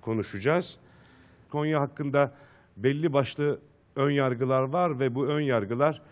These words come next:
aslında Konyalı'nın kendi tutumuyla ilgili midir, değil midir? Onu Konyalılara soracağız. Hiç kimse elbette ayranına ekşi demez ama biz İl İl Manevi İklim programında gerçekten kendimizi ayna tutmaya,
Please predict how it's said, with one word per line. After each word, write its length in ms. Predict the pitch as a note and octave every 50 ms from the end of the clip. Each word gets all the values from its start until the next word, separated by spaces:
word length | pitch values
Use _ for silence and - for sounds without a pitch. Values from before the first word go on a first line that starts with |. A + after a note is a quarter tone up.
| - - - - _ _ _ -
aslında 420 | B2 A#2+ - - D3+ D3 D3 C#3+
Konyalı'nın 760 | C#3 - - D#3 D#3+ D#3+ D#3 D3+ C#3+ C3+ C#3 C3+ D#3 E3+ F#3 E3+
kendi 380 | - C#3 C3+ C3+ C3+ D#3+ D3+
tutumuyla 580 | - C3+ - - D3 D3 D3+ E3 D#3+ C#3 C3+ A2
ilgili 340 | B2 A#2+ A2+ A2 C#3 D#3+ F3
midir, 340 | D#3 B2 G#2 G2+ F#2+ E2
değil 160 | F2+ A2 C3+ D#3+
midir? 340 | D#3 B2+ G#2 A2+ D3+ D3 - - - - - - - - - _ _ -
Onu 240 | C3+ D#3 F#3+ F#3+
Konyalılara 680 | - F#3+ G3 G3+ F#3+ F3 E3 D#3+ D#3 E3 F3+ F#3 G3 F3
soracağız. 640 | - - D#3 D3+ D3+ D3+ D#3+ F3 C#3 A2 - -
Hiç 160 | D#3+ - -
kimse 260 | - B3+ G3 - F3
elbette 580 | D3+ D3 D#3+ D#3 C#3+ D3+ C#3+ - - C#3+ C3 - - - - - - - - - - _ -
ayranına 500 | B2 C3+ C#3 C#3+ D3+ D3+ D#3+ D#3 D3+ C#3
ekşi 320 | C#3 A#2 - - D#3+ C#3+
demez 360 | C3 D3 D#3 E3+ F#3+ F#3 -
ama 260 | - C#3+ D3 D3+ D3 C#3+
biz 180 | D#3+ C3+ -
İl 140 | E3 F3+ F3
İl 140 | E3 D#3 C#3+
Manevi 400 | C3 C3+ C3+ C#3 D3 D3+ D3+ D#3
İklim 260 | D3+ - - F#3+ F#3
programında 720 | - C#3 B2+ A#2 A2+ A#2 A#2 A2+ B2 B2+ C3+ F3+ F#3+ F3 - - - - - - _ _
gerçekten 560 | - F#3 G3+ F#3 - F3 D#3 - - E3+ F3 E3+
kendimizi 520 | - E3+ E3 D#3+ D#3 D#3 D#3+ D#3 D3 F#3
ayna 260 | - D3 D3 F3+ G3
tutmaya, 580 | - - B2+ - - G#2 G2+ G2+ G#2+ B2 C#3